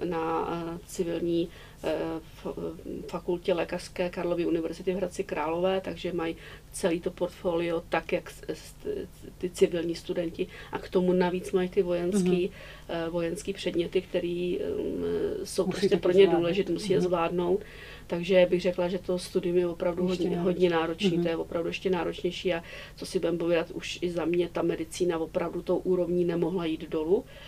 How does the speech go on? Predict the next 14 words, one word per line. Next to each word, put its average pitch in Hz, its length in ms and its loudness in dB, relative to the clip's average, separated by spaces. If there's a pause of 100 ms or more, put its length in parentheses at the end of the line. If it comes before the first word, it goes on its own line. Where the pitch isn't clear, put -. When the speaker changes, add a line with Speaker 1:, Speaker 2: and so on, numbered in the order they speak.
(260)
Speaker 1:
A 156 180 0
my 170 160 2
jsme 165 240 -2
t-, - 140 -2
já 151 140 0
jsem - 200 -2
tady, 165 320 0 (360)
eh, 160 160 -2
vlastně 170 300 -2
bydlela 170 460 -2
na 175 140 -2
Kaunicově, 170 640 -2
na 170 80 -2
tom, 175 300 -2